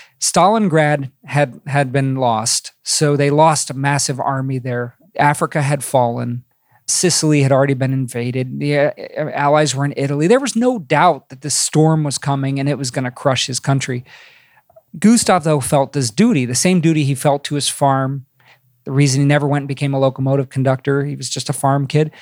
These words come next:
He felt this duty to his family. It was like, "This storm is coming from both directions. We're gonna get crushed. And what is my job now? Is my job to protest? Is my job to hide? Or is my job to go out and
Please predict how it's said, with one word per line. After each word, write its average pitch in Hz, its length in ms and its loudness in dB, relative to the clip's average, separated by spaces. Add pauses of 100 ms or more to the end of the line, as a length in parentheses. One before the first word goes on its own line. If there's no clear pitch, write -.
(680)
He 165 180 0
felt 220 240 2
this 180 160 2
duty 220 360 2
to 156 140 -4
his 131 140 -4
family. 202 480 -2
It 104 80 -4
was 131 140 -2
like, 151 280 0 (440)
"This 226 160 2
storm 190 480 2
is 147 100 2
coming 151 340 2
from 127 200 -6
both 147 260 2
directions. 123 720 -4 (440)
We're 185 180 4
gonna 175 180 2
get 147 180 -2
crushed. 139 400 0
And 170 240 -2
what 214 160 4
is 180 100 -2
my 151 220 2
job 127 320 0
now? 120 420 -10
Is 139 140 -4
my 165 140 4
job 156 260 0
to 147 80 -6
protest? - 680 -2 (260)
Is 135 80 -4
my 151 160 4
job 147 300 2
to 147 80 0
hide? 139 580 0 (540)
Or 180 60 0
is 160 80 0
my 202 140 4
job 190 280 2
to 147 60 -2
go 139 200 0
out 180 260 2
and 127 280 -4